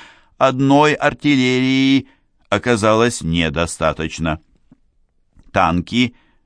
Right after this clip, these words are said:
летом тысяча девятьсот сорок второго года, в отличие от тысяча девятьсот шестнадцатого года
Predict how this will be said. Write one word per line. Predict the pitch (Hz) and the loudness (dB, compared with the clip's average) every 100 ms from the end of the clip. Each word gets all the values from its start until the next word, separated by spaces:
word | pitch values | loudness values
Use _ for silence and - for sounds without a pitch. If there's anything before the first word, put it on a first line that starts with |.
| _ | _
летом | 104 113 113 117 110 | -2 0 2 0 0
тысяча | 104 101 104 - | -2 -4 -4 -6
девятьсот | 90 95 90 98 87 | -4 -4 -2 -4 -4
сорок | 87 85 87 | -4 -4 -6
второго | - 78 78 82 | -6 -6 -4 -4
года, | 95 120 127 135 - _ _ _ _ | -2 -2 0 -2 -6 _ _ _ _
в | 101 | -4
отличие | 104 120 120 - 110 | -2 0 -2 -2 -2
от | 107 - | -2 -4
тысяча | 107 101 92 95 | -6 -6 -8 -6
девятьсот | 98 95 - 95 | -4 -4 -4 -6
шестнадцатого | - 90 92 90 - 80 90 85 | -6 -6 -4 -4 -4 -8 -6 -4
года | 80 87 90 | -2 -2 -2